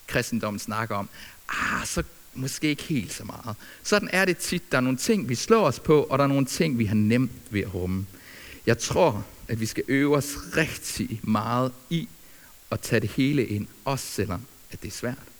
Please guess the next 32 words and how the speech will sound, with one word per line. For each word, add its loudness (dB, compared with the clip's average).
Også 0
selvom 2
at -8
det -4
nogle -2
gange -10
skærer -4
lidt -14
i -8
os, -8
og -12
selvom 0
det -6
gør -4
lidt -2
ondt -4
en -8
gang -12
imellem. -8
Evangeliet, 2
det 2
vil 4
aldrig 2
passe 2
perfekt -2
til -4
et -4
menneske. -10
Fordi -4
at 0
vi -2
er -2